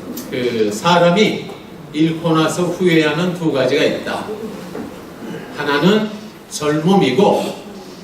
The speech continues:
두 번째는 건강이다. 저는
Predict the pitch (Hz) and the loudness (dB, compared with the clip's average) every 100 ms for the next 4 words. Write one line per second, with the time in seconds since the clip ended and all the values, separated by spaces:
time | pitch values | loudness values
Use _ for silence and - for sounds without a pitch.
0 | - 131 127 127 120 - 127 185 190 - | -14 -8 -2 0 0 -2 2 2 2 -4
1 | - - - 107 104 104 139 - - - | -12 -16 -10 -6 -4 -2 0 0 -2 -6
2 | - - - - - - - - - 110 | -8 -10 -14 -14 -12 -12 -12 -14 -12 -4
3 | 117 165 175 | 2 4 4